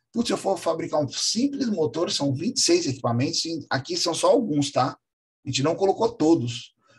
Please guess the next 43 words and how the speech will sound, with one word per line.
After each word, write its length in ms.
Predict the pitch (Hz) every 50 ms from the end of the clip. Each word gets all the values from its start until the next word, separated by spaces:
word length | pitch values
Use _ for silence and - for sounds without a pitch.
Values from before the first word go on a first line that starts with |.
| _ _
Veja 240 | - 131 139 160 175
que 100 | - 190
não 100 | 185 185
tem 160 | 135 170 165
nada 260 | 147 147 147 160 180 196
da 100 | 202 196
parte 320 | - 175 185 180 - 185
elétrica 540 | 185 156 131 139 143 139 - 127 113 113 113
aqui. 360 | 113 - - 107 101 - - _ _ _ _ _ _ _ _ _ _ _ _
Capacitor 500 | - 131 123 - 139 131 120 - 139 131
de 60 | 127 120
partida, 680 | - 135 135 131 - - - - 151 147 139 131 127
os 160 | 131 120 -
bornes, 520 | - 117 139 143 143 139 135 131 127 123 -
fiação, 760 | - - 127 123 123 - - - - 143 139 139 139 139 139 143 -
a 40 | -
gente 160 | - - 123
não 60 | 135
colocou 280 | 139 151 160 165 175 170
nada 240 | 160 - 254 240 -
disso, 480 | 131 143 165 - - - - - _ _ _ _ _ _
né? 340 | - 120 123 139 - - - - _ - _ _ _ _ _ _ _ _
Não 160 | - 127 143 143
colocou 280 | - 160 147 156 165
outros 180 | 156 123 135 127
elementos 420 | 139 135 135 131 131 127 120 120
a 60 | 113
mais. 300 | 110 101 87 85 - -
Então, 180 | - - 143 165
vocês 320 | 175 180 - 190 180 160
vão 340 | 135 143 151 160 175 190 - _ _ _ _ _ _ _ _ _ _ _ _ _ _ _
pesquisar 560 | 254 247 - - 240 208 151 165 170 165 160
aí 340 | 147 151 160 170 - - - _ _ _ _ _ _
o 80 | - _
que 120 | - 233
que 140 | - 262 247
é 20 |
um 100 | 247 254
anel 220 | 196 165 165 175 180
de 80 | -
fixação 500 | - - 160 139 - 151 147 - 160 151
traseiro, 640 | 139 160 147 131 110 107 127 151 160 151 123 117 117
né? 280 | 123 139 170 185 190